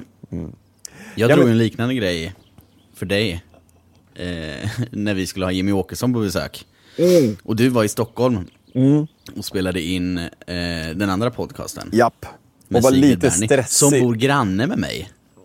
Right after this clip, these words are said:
Speaker 2: har vi
Speaker 1: Ass,
Speaker 2: märkt.
Speaker 1: det är ju
Speaker 2: Hon
Speaker 1: så
Speaker 2: bor mitt
Speaker 1: flummigt.
Speaker 2: emot mig.
Speaker 1: Ja, hon bor på andra sidan gatan.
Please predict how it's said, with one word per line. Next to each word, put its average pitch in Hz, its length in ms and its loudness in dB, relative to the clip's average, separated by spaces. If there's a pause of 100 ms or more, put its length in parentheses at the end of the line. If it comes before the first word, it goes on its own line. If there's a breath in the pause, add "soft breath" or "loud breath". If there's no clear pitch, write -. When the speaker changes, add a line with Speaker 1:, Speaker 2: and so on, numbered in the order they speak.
(320)
Speaker 2:
har 107 80 -2
vi 110 60 2
Speaker 1:
Ass, 113 180 0
Speaker 2:
märkt. - 300 -12 (320 soft breath)
Speaker 1:
det 170 480 4
är 135 40 8
ju 127 120 8
Speaker 2:
Hon 120 80 6
Speaker 1:
så 147 120 4
Speaker 2:
bor 139 60 8
mitt 151 140 6
Speaker 1:
flummigt. 117 200 4
Speaker 2:
emot - 300 0
mig. 95 240 -6 (120)
Speaker 1:
Ja, 113 200 4
hon 175 280 6
bor 151 300 6
på - 160 -4
andra 151 300 0
sidan 120 280 -2
gatan. 170 520 -8